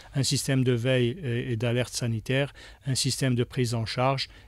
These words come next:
et un système préventif s'il y a une action préventive à, à faire.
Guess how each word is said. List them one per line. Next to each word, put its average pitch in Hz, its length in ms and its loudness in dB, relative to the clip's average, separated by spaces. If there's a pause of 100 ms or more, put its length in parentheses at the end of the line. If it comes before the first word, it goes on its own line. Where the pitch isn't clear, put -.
et 135 60 -2
un 127 80 2
système 127 640 0
préventif 117 720 -4
s'il 120 200 -4
y 123 60 0
a 120 120 0
une 117 100 -2
action 117 320 -4
préventive 117 600 -6 (140)
à, 117 280 -8
à - 40 -10
faire. - 360 -14